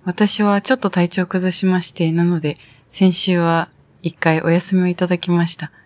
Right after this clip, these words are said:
おかげさまで体調は復活しつつあり、とはいえ、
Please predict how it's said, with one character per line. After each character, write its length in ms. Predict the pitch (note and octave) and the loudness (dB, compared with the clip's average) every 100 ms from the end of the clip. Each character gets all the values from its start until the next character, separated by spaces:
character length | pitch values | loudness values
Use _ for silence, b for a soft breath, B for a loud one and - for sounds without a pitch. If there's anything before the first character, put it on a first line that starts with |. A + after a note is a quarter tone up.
| b b b b b b b | b b b b b b b
お 40 | - | 0
か 160 | G#3 | 2
げ 100 | G3 | 2
さ 160 | F#3+ G3+ | 0 0
ま 140 | F#3+ | 0
で 160 | F3 E3+ | -2 -2
体 180 | F3 E3+ | -2 -2
調 260 | - E3 | -2 0
は 140 | D#3 D#3 | 0 -2
復 160 | E3+ | -6
活 300 | - D#3 D#3+ | -6 -6 -4
し 80 | D3+ | -6
つ 160 | - D3+ | -6 -6
つ 160 | - | -2
あ 100 | C#3 | -2
り、 160 | C#3 E3+ b b b b - | -2 -10 b b b b -10
と 180 | - G3 | -2 2
は 80 | E3+ | 2
い 180 | D3+ | 0
え、 160 | C#3 D#3+ | -2 -4